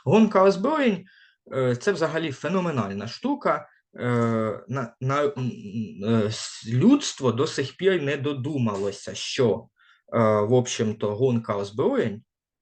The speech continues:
е, призводить до війни, а не навпаки. Тобто, мабуть, до сих пір, ну, я думаю, вже менше такого, але, як ми бачимо, до сих пір людство думає, що,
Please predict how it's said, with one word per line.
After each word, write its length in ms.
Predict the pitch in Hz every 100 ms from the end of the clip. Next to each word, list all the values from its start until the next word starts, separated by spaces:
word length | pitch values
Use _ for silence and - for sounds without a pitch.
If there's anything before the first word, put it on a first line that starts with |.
| _
е, 80 | 110
призводить 600 | - 110 113 139 123 117
до 120 | 117 113
війни, 480 | 123 127 110 - _ _
а 140 | 117
не 120 | 117 107
навпаки. 640 | 104 - 113 - - - _ _ _ _ _
Тобто, 280 | 117 - 113
мабуть, 340 | 127 131 135
до 140 | 113 -
сих 280 | 156 131
пір, 280 | - 117 92
ну, 80 | 110
я 100 | 135
думаю, 400 | 120 127 117 110
вже 320 | 101 107 110 -
менше 360 | 135 202 - 107
такого, 460 | 95 - 98 98
але, 340 | 95 113 107 -
як 200 | 113 110
ми 80 | 117
бачимо, 400 | 123 139 - 104
до 120 | 110
сих 240 | 117 117 -
пір 280 | 185 190 - - - _
людство 460 | 123 165 - 127 117
думає, 480 | 117 135 117 104 101
що, 320 | - 104